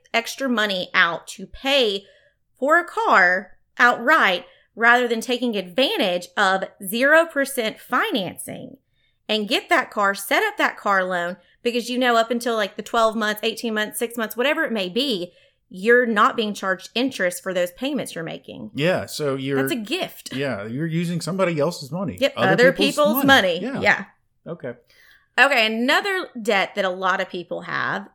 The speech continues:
Speaker 1: is student loans.
Speaker 2: There's a lot of, there's a lot of fighting out there right now about student loan debt and forgiving student loan debt and should people take on student loans and so forth.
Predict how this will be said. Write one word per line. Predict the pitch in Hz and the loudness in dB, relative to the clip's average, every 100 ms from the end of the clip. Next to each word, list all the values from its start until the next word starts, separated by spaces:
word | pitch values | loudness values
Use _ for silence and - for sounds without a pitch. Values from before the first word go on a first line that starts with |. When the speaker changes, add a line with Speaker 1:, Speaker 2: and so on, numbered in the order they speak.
| - | -6
Speaker 1:
is | 185 190 190 - | -4 -4 -8 -12
student | - 190 185 214 | -10 -6 -6 -4
loans. | 185 170 - - | -4 -4 -10 -10
Speaker 2:
There's | 139 156 | -2 0
a | 147 | 0
lot | 139 139 | 0 0
of, | 131 123 | 0 0
there's | 120 120 | -2 -2
a | |
lot | 120 139 | -2 -2
of | - | -2
fighting | 156 139 | -2 -2
out | 139 135 | -2 -4
there | 147 | -4
right | 135 135 131 | -2 -2 -2
now | 131 131 | -4 -2
about | 123 120 117 120 127 | -4 -2 -4 -4 -10
student | - - - 143 135 | -12 -12 -8 -6 -4
loan | 127 135 120 | 0 0 -2
debt | 120 131 139 127 | -2 0 -2 -4
and | 117 110 | -8 -6
forgiving | 117 110 139 143 139 135 135 | -10 -4 -2 -2 -2 -4 -8
student | - 147 139 131 | -10 -8 -4 -2
loan | 131 123 | -2 -2
debt | 127 131 120 | -2 -2 -2
and | 110 | -6
should | - 139 | -6 -8
people | 139 131 127 | -8 -6 -10
take | 127 147 139 | -8 -10 -6
on | 135 147 143 | -4 -2 -2
student | 127 - 143 139 | -4 -4 -6 -4
loans | 131 139 139 135 | -2 0 0 -2
and | 120 117 | -4 -6
so | 139 139 | -4 -4
forth. | 151 143 135 | -4 -6 -6